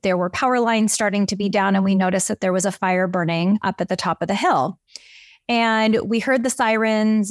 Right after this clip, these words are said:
and, you know, you just assume that people are on it and gonna put out the fire. So we're driving down and trying to get down to the main street, which is,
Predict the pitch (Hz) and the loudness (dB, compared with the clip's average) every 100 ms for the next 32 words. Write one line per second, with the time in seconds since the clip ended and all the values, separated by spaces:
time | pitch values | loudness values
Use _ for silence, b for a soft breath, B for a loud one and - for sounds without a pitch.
0 | - 196 190 185 185 185 185 208 180 185 | -4 -2 0 0 0 0 0 -2 -2 0
1 | 190 185 196 208 185 196 185 196 214 190 | 0 -2 -2 -2 -2 0 0 0 2 2
2 | 175 175 - _ _ _ 214 196 202 196 | 0 -2 -6 _ _ _ -4 -2 0 2
3 | 196 202 - - 190 190 220 233 208 190 | 2 -2 -4 -4 0 2 0 -2 -2 0
4 | 190 196 - _ - 196 185 214 175 - | 0 0 -4 _ -4 -2 -2 -2 -2 -2
5 | 240 403 165 180 - _ _ _ _ _ | -2 0 0 -4 -10 _ _ _ _ _
6 | _ - - - 220 214 226 214 226 262 | _ -18 -6 0 2 4 2 2 2 2
7 | 254 220 196 196 196 196 B B B B | 2 2 2 2 0 -2 B B B B
8 | - 214 208 202 - 214 214 - 208 202 | -4 0 0 0 0 0 0 -2 -2 0
9 | 196 202 208 - 208 196 190 196 208 - | 0 0 -2 -2 -2 0 0 2 0 0
10 | - 185 180 196 - 196 185 190 185 - | -2 -2 0 -2 -4 -4 -2 -2 -2 -4